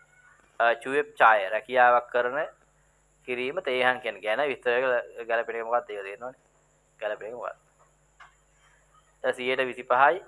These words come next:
සියයට, ඒ කියන්නේ අවුරුදු ගාන දාලා තියෙන විස්සයි, විසිනමයයි, තිහයි, තිස්නමයයි, අතලිය අතලිනම එහෙම. හරි. එතකොට මේ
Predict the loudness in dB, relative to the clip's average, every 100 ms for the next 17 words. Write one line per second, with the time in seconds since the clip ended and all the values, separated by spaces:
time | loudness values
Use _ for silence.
0 | -20 -16 -10 -4 -4 -4 -8 -4 0 2
1 | 2 0 4 6 6 6 6 2 -6 -10
2 | -2 0 0 -4 -4 -4 -2 -2 -2 -4
3 | -8 -6 -2 -4 -4 -6 -6 -6 -10 -10
4 | -10 -14 _ _ _ _ _ _ _ _
5 | _ _ _ _ _ _ _ -20 -20 _
6 | _ _ _ _ _ _ _ _ _ _
7 | _ _ _ _ _ _ -4 6 6 6
8 | 0 2 6 6 6 6 6 4